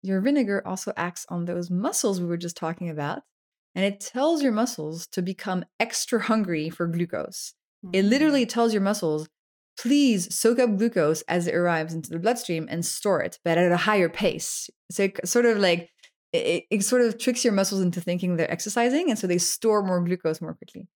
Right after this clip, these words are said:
Speaker 1: So as a result, smaller spike. And of course, this is cool for the spike, but also what does that mean for us? It means that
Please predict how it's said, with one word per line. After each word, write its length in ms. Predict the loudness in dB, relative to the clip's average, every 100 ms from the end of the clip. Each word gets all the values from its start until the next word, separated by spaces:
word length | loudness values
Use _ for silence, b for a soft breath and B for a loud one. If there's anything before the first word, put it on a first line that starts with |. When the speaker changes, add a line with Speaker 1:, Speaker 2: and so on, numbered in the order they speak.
| _
Speaker 1:
So 120 | 0 2
as 100 | 2
a 40 |
result, 300 | 2 2 0
smaller 300 | 0 -2 -2
spike. 340 | -2 -2 -2 -4 _ _ _ _
And 340 | 0 2 2 -2 -6
of 120 | 0
course, 160 | 2
this 140 | 2 -4
is 80 | -4
cool 200 | 0 0
for 120 | 0
the 80 | -2
spike, 300 | 0 -2 -2
but 120 | -2 0
also 240 | 0 0
what 180 | 0 0
does 140 | 0
that 120 | 0
mean 140 | 2 0
for 160 | 2
us? 200 | 2 2
It 120 | 0 0
means 340 | 2 2 2
that 280 | 0 0